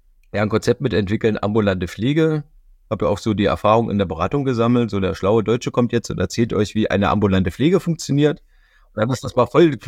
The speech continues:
gegen den Baum gegangen, weil es nicht funktioniert hat. Weil, ähm, das war für mich so die Horizonterweiterung auch, ähm, das Thema Pflege im internationalen Kontext doch ganz anders manchmal gesehen wird.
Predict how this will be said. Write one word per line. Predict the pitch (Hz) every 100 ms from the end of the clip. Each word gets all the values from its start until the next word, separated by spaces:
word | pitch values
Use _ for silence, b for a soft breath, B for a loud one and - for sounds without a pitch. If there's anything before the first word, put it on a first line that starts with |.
| 117
gegen | 120 127 117
den |
Baum | 107 131 180
gegangen, | 147 151 147
weil | 120
es | -
nicht | -
funktioniert | 120 - 104 151
hat. | 160 - _ _ - _ _ _ _ _ _ _ -
Weil, | 98 117 131 - _ _ _ 104
ähm, | 104 107 107 107 107 104 98 - _ _ _ -
das | 101 95
war | 110
für | 107
mich | 107 110
so | 107
die | 101 98
Horizonterweiterung | 90 98 92 - 113 - 107 104 107 107 110 -
auch, | 95 98 - - _ - _ -
ähm, | 95 90 85
das | 87
Thema | - 92 87
Pflege | - 95 135 135 131 127 120 - -
im | 98 98
internationalen | 120 139 120 110 - 98 98
Kontext | - 98 95 -
doch | 95
ganz | - 90
anders | - 104 110 90
manchmal | 82 78
gesehen | 82 80 101 92
wird. | 80 -